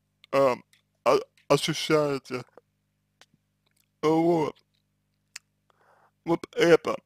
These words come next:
на мой взгляд, важно. То есть, понимаете, э, прикол, э, прикол в том, что вы пытаетесь, э, с этим,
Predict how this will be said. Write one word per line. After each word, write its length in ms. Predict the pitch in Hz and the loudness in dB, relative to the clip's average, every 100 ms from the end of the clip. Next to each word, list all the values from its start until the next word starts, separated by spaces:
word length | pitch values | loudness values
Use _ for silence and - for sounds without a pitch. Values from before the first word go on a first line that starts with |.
| _ _ | _ _
на 120 | 127 | -4
мой 200 | 127 135 | -4 -6
взгляд, 260 | 131 - - | -10 -12 -10
важно. 360 | - 135 - - - _ _ _ _ _ _ _ _ | -2 -2 -2 -8 -20 _ _ _ _ _ _ _ _
То 180 | 131 135 | -6 -6
есть, 160 | 135 _ | -6 _
понимаете, 600 | 156 175 226 226 135 123 - _ _ - - | -12 -10 -10 -10 -10 -10 -12 _ _ -20 -14
э, 480 | 131 131 120 90 73 - 139 _ _ _ _ _ _ _ _ _ _ _ _ _ _ _ _ _ _ | -8 -6 -4 -6 -8 -14 -20 _ _ _ _ _ _ _ _ _ _ _ _ _ _ _ _ _ _
прикол, 500 | 185 - 240 151 - _ _ - - | -6 4 6 6 2 _ _ -20 -6
э, 380 | 147 160 160 - - | 2 6 6 2 -6
прикол 300 | 160 285 254 | -6 -4 -4
в 100 | - | -4
том, 400 | 254 247 170 - _ _ _ - | 0 0 -2 -10 _ _ _ -10
что 320 | 143 - 165 | -8 -4 -4
вы 180 | 175 240 | -4 -6
пытаетесь, 840 | - 175 202 190 175 147 151 - - | -8 -4 0 0 -2 -6 -10 -10 -6
э, 600 | 165 151 143 123 131 143 | -2 -2 -2 -4 -6 -8
с 140 | - | -8
этим, 420 | 226 - 127 76 | -10 -8 -12 -14